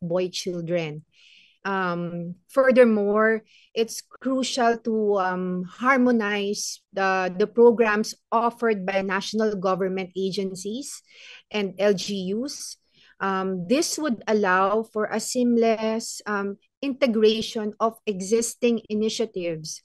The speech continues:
such as those education and health, directly into the four-piece program. Um, currently, in practice, most L G Us have limited participation in the four-piece program,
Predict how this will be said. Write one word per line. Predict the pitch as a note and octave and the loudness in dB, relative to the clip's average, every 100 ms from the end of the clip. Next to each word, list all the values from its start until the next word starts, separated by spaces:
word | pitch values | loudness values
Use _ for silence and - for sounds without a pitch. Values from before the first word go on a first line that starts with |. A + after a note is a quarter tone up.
| _ _ - | _ _ -6
such | A#3+ A3+ - | -2 -2 0
as | G#3 - | -4 -2
those | F#3+ A3 A#3+ A#3 - F#3+ | 4 6 6 2 -4 -4
education | G3 G3+ - F#3 F3+ F#3+ | -4 -4 -4 -4 -4 -6
and | F#3 F3+ | -6 -8
health, | D#3+ F3+ B3 C#4+ _ _ - - - | -4 0 0 -2 _ _ -20 -20 2
directly | C4 B3+ B3 A#3+ B3 A#3+ A#3+ - | 4 6 6 4 2 -4 -4 -2
into | A3+ A3 A#3 | -2 0 0
the | A#3 | 0
four-piece | - G3+ G#3+ G#3 F#3+ F#3 - | -2 -2 -2 -2 -10 -12 -12
program. | - D#3 C#3+ D3 C#3+ C#3+ C#3+ _ _ _ _ _ _ - | -8 -8 -6 -10 -10 -12 -16 _ _ _ _ _ _ -6
Um, | G3+ G3+ | -2 -2
currently, | F#3+ D4 D#4 D#4+ B3 A3+ C4+ D#4 _ - - | -2 0 2 0 0 0 0 -4 _ -20 -2
in | B3 A#3+ A#3+ | 4 4 4
practice, | B3 B3 C4 - G#3 G#3+ A#3+ - - | 4 4 4 0 2 2 2 -6 -4
most | B3 D4+ F#4+ - - | 0 4 2 2 -2
L | B3 B3 | 2 2
G | G#3 A3+ A3 | 2 -2 0
Us | A#3 - | -2 -4
have | A#3+ G3+ | -2 -2
limited | G3+ A3+ A#3 A3+ A3+ F#3 - | 4 4 4 2 -2 -2 -2
participation | A3 A3 A#3 - G#3 G3+ G3 - G#3 G3+ G3 | -2 0 -2 0 -2 0 -2 -2 -2 -4 -2
in | G3+ G3 | -2 -2
the | F#3+ | -2
four-piece | G3 F#3+ F#3 F#3+ F#3+ F3+ - | -2 -4 -2 -6 -8 -10 -10
program, | - F3 E3 D#3 C#3+ | -6 -4 -4 -6 -8